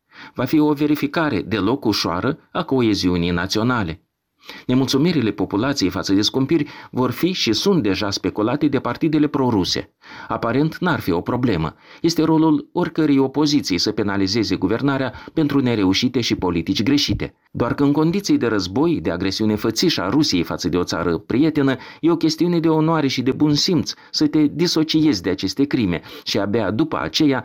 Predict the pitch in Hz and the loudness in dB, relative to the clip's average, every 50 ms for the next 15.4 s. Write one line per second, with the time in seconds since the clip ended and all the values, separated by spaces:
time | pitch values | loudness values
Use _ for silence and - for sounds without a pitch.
0 | - - - - - 131 131 123 113 113 107 101 95 107 156 165 151 - - - | -8 -10 -6 -4 -2 -2 0 0 0 2 2 2 2 2 2 2 2 0 -2 -2
1 | 110 - - 90 82 - 151 151 147 147 143 - - - - - - - 190 190 | -2 -2 -2 -2 0 0 0 2 2 2 0 0 -4 -10 -8 -6 -2 0 2 2
2 | 170 117 95 85 85 90 87 95 90 95 92 101 107 90 98 98 - 147 147 143 | 4 4 2 2 2 0 -2 -2 0 0 0 0 0 0 0 0 0 0 0 0
3 | 139 131 - - - - 151 147 185 151 - - 233 220 220 127 131 131 113 113 | -2 -4 -6 -10 -12 -4 -2 0 0 0 2 2 2 2 2 2 0 0 0 0
4 | 113 113 113 - 113 101 127 104 80 80 80 - - - - - 107 120 104 - | -2 -2 0 0 0 0 0 0 -2 -4 -4 -6 -10 -14 -6 -2 0 0 0 2
5 | - 143 139 127 - - 147 160 165 156 123 98 - - 80 73 - - - - | 2 2 2 0 0 0 2 2 4 4 2 2 0 -2 -4 -4 -6 -8 -12 -6
6 | - 156 175 160 - - - 98 95 90 87 80 - - 98 107 110 123 120 98 | -2 0 0 0 0 -2 -2 -2 0 0 -2 -2 -4 -4 -4 -2 0 0 0 0
7 | 80 76 71 69 - - _ _ _ _ _ _ _ - - - - - 127 151 | 0 -2 -2 -4 -4 -6 _ _ _ _ _ _ _ -20 -18 -10 -4 -2 -2 -2
8 | 175 170 - - 101 - 92 90 92 120 110 - - 80 80 - 101 107 120 143 | -2 -2 -4 -6 -4 -2 -2 -2 0 -2 -2 -2 -4 -4 -4 -2 -2 0 2 2
9 | 156 156 - 151 139 - - - - - 131 135 131 120 117 107 113 135 143 156 | 2 2 0 0 -2 -2 -4 -10 -10 -4 -2 -2 0 0 0 0 0 2 2 2
10 | 170 160 147 139 123 123 123 135 147 139 123 143 143 - 147 170 208 196 - - | 2 0 0 0 0 0 2 2 0 0 0 0 0 0 0 0 0 -2 -4 -4
11 | 85 85 90 98 90 90 80 85 85 - - 85 85 87 78 87 85 95 87 - | -4 0 0 2 2 0 0 -2 -2 -2 0 0 0 0 -2 -2 -2 -2 -2 -2
12 | 123 123 120 120 110 - - - - - - 170 156 151 143 147 - 202 170 113 | -2 -2 0 -2 -2 -4 -8 -14 -8 -2 0 2 2 2 0 0 0 -2 0 0
13 | 98 95 - 101 - 101 90 95 98 120 123 131 120 113 101 104 98 95 - 101 | 0 0 -2 -2 -2 -2 -2 0 0 0 0 0 0 0 0 0 0 0 0 0
14 | 107 110 110 107 104 101 98 98 - 85 85 98 90 90 90 90 92 87 - 117 | 2 2 2 2 2 0 0 0 -2 -4 -2 -2 0 0 0 0 0 -2 -2 -2
15 | 117 131 123 110 90 78 76 | -2 0 0 0 0 -2 -4